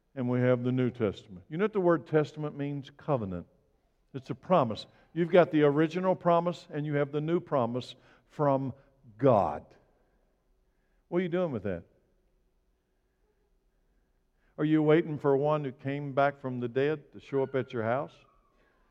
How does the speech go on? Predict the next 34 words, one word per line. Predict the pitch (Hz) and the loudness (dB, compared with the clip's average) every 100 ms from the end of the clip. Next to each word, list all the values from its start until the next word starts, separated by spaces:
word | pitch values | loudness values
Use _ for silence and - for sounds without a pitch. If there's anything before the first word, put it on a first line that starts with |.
| _ _ _ _ _ _ _ _ _ _ _ _ _ _ _ _ _ _ _ _ _ _ - | _ _ _ _ _ _ _ _ _ _ _ _ _ _ _ _ _ _ _ _ _ _ 4
We | 165 175 | 6 8
have | 190 147 | 6 4
the | 156 | 2
words | 160 175 135 | 6 6 4
of | 151 135 | -2 2
Moses | 156 180 151 123 101 | 4 4 4 -2 -4
and | 131 131 | -4 -4
the | 127 | -6
prophets | - 160 151 143 107 - - | 2 4 4 0 -8 -8 -12
and | 101 95 | -10 -4
Jesus | 120 175 160 104 82 - | 4 4 4 -8 -18 -16
and | 104 113 | -10 -6
the | |
apostles. | 113 - 139 135 - 107 - _ _ _ _ _ _ | -6 -2 0 0 -4 -14 -14 _ _ _ _ _ _
They | 160 185 | 6 8
have | 180 | 12
all | 185 214 180 | 12 12 10
warned | 175 196 202 151 | 10 10 10 4
us | 120 | 2
about | 151 147 147 | 2 4 4
the | 135 135 | 4 4
afterlife. | 139 135 117 104 90 | 4 2 2 2 0
It's | 214 240 | -2 6
all | 269 226 | 8 10
in | 208 | 8
here. | 160 104 - - _ _ _ _ _ _ | 4 -2 -6 -20 _ _ _ _ _ _
They | 175 | 6
have | 185 | 12
all | 202 247 226 | 12 12 12
warned | 220 247 220 | 12 12 10
us | 185 - | 6 6
about | 170 175 170 | 8 8 8
the | 175 | 6
afterlife. | 175 170 160 143 110 | 4 4 6 6 6